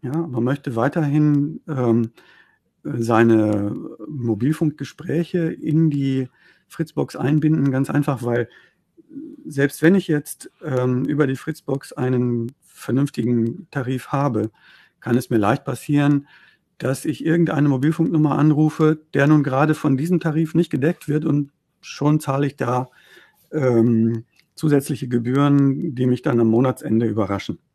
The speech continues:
Also das ist ein ganz simpler Grund, warum man solch ein Mobilfunk-Gateway haben möchte. Ähm,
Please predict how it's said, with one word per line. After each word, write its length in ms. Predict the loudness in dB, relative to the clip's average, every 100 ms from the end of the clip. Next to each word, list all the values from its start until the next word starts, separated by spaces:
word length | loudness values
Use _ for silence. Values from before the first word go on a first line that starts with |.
| _ _ _ _ _ _ _ _ _ -4
Also 160 | -2 0
das 200 | -2 -4
ist 140 | -4
ein 260 | -2 -2 -4 _ -20 -20 -20 _ _ -8
ganz 240 | -4 0
simpler 280 | 2 2 0
Grund, 300 | 2 2 2
warum 260 | 0 2 2
man 300 | 2 2 0
solch 240 | -2 0
ein 120 | -2
Mobilfunk-Gateway 800 | -2 -2 -2 -4 -4 -6 -4 -4
haben 200 | 0 0
möchte. 320 | 0 -4 -12 -18 _ -20 -20 -20 -20 -20 _ _
Ähm, 640 | 0 4 4 4 2 0